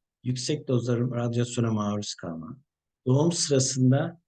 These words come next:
erken veya geç doğum eylemleri, oksijensiz kalma, zor doğum ve doğum travması, doğum sonrası menenjit ve benzeri ateşli hastalıklar, havale,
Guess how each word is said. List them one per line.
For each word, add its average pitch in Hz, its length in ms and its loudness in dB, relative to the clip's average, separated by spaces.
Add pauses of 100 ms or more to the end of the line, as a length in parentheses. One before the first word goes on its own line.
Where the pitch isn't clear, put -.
(120)
erken 127 460 0
veya 127 200 2
geç 123 380 0
doğum 98 240 -6
eylemleri, 87 640 -14 (420)
oksijensiz 131 760 0
kalma, 90 560 -8 (400)
zor 139 300 4
doğum 127 400 0 (140)
ve 123 180 0
doğum 113 280 -2
travması, 90 720 -12 (400)
doğum 170 260 4
sonrası 135 760 0 (300)
menenjit 123 760 2
ve 113 120 -4
benzeri 113 400 -2
ateşli 113 400 -4
hastalıklar, - 640 -12 (440)
havale, 120 600 0